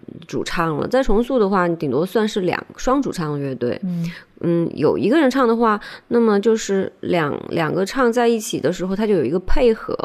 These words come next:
Speaker 1: 然后你不太可能说是天马行空的。
Speaker 2: 嗯。
Speaker 1: 嗯，有，有很多东西你要去考虑合适，两个放在一起是不是会打架呀，
Speaker 2: 嗯。
Speaker 1: 或者什么的，这些都要考虑。
Speaker 2: 这个
Speaker 1: 但是 Tremble
Speaker 2: team。
Speaker 1: Mix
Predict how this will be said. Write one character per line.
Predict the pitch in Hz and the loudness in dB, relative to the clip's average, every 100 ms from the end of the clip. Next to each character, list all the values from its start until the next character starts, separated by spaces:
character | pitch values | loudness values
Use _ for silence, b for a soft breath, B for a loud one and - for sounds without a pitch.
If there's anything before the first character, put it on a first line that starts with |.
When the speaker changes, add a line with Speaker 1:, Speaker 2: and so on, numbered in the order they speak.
| - b b b | -10 b b b
Speaker 1:
然 | - | -6
后 | 170 190 | 0 0
你 | 160 | 0
不 | - | -2
太 | 196 - 320 | -4 -2 -4
可 | - 127 | -2 -4
能 | 95 | -4
说 | 185 208 | -4 -4
是 | 214 | -4
天 | - 175 | -4 -2
马 | 170 - | -2 -4
行 | 165 - | -6 -10
空 | 151 165 143 143 | -6 -4 -4 -6
的。 | - B B | -8 B B
Speaker 2:
嗯。 | 156 151 147 156 | -8 -6 -8 -8
Speaker 1:
嗯， | 143 139 139 139 139 131 _ B B | -8 -6 -6 -8 -8 -10 _ B B
有， | 156 156 - | 0 0 2
有 | 165 | 0
很 | 160 156 | 0 0
多 | 170 | 4
东 | 214 | 2
西 | 240 | 4
你 | 180 | 2
要 | 147 | 0
去 | - | -2
考 | 202 - - | -6 -6 -2
虑 | 170 165 165 B B B _ _ | 0 0 -4 B B B _ _
合 | - 147 | -4 -4
适， | 160 - 208 185 151 - _ _ _ - - | -4 -2 0 2 0 -6 _ _ _ -20 -10
两 | - 139 | -6 -6
个 | 80 151 | -4 -6
放 | 160 185 | -2 -2
在 | 185 | 0
一 | 180 185 | 0 0
起 | 185 - | -4 -10
是 | 175 170 | -6 -6
不 | 156 | -6
是 | 156 | -6
会 | 156 175 | -4 -6
打 | 175 - | -4 -8
架 | - 196 202 175 | -2 0 0 0
呀， | - 165 | -2 -2
Speaker 2:
嗯。 | |
Speaker 1:
或 | 160 | 0
者 | |
什 | 160 | 0
么 | 156 53 | -4 -6
的， | 65 | -10
这 | 65 | -10
些 | 170 185 | -8 -2
都 | |
要 | 196 185 | 0 0
考 | - - | -4 -12
虑。 | - - - b b b - | -12 -14 -18 b b b -6
Speaker 2:
这 | 208 | 0
个 | |
Speaker 1:
但 | |
是 | 214 220 | 0 2
Tremble | 240 254 | 2 4
Speaker 2:
team。 | 269 | 2
Speaker 1:
Mix | 202 160 | 0 -4